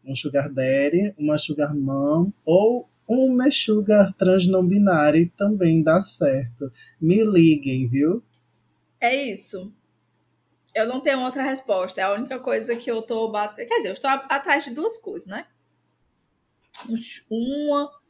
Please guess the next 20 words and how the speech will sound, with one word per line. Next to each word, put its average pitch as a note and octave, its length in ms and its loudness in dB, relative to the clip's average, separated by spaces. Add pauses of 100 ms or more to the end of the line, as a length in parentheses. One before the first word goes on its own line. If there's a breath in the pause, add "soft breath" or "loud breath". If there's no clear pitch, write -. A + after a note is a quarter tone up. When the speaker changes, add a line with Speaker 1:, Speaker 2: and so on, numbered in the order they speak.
(500)
Speaker 2:
uma, C4+ 760 -2 (420)
um C4+ 420 -4
sugar C4+ 460 -8 (1200)
e D4+ 180 -4
saúde C#4+ 280 -2
mental. C#4 520 -4 (200)
Muito G#3+ 140 -18
importante. - 580 -14 (920)
E A#3 120 0
aí A3+ 220 4
eu C4 80 -2
acho C4 200 -6
que, B3+ 460 -8 (120)
tipo, A3 380 -6
saúde B3+ 320 -4
mental B3 340 -2
é A#3+ 40 0
uma B3 100 -8
coisa A#3+ 300 -4
que A#3+ 500 -10